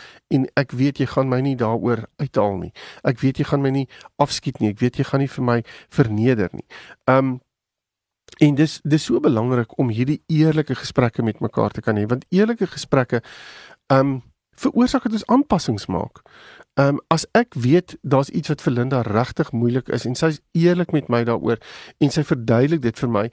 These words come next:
en ek verstaan dit, dan is dit soveel makliker om net daai aanpassing te maak sodat ek haar daarin kan help, sodat sy beter kan voel en hierdie scenario dalk,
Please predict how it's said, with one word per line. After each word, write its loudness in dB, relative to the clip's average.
en 2
ek -10
verstaan 0
dit, -2
dan 2
is -4
dit -8
soveel 0
makliker -2
om -2
net 2
daai 0
aanpassing -2
te -6
maak -2
sodat 0
ek 0
haar 0
daarin -2
kan 0
help, 0
sodat 0
sy 0
beter -2
kan -2
voel -2
en 2
hierdie -4
scenario 0
dalk, -4